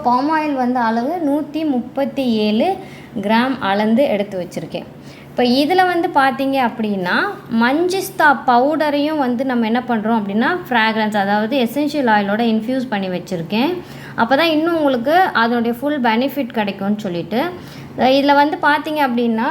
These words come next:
நம்ம ஃப்ராக்ரன்ஸ், அதாவது உங்களுக்கு எசென்ஷியல் ஆயில் எவ்வளோ எடுத்திருக்கேன் அப்படின்னா, செவன்டீன்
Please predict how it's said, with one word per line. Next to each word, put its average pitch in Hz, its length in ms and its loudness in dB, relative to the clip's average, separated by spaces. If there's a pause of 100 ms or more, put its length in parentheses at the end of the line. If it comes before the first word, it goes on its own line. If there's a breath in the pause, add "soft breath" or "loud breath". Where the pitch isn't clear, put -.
நம்ம 254 300 -2
ஃப்ராக்ரன்ஸ், 311 680 -2
அதாவது 277 460 0
உங்களுக்கு 254 400 -2
எசென்ஷியல் 339 500 -4
ஆயில் 254 240 0
எவ்வளோ 254 220 -2
எடுத்திருக்கேன் 233 420 -2
அப்படின்னா, 214 340 0 (200)
செவன்டீன் 294 840 0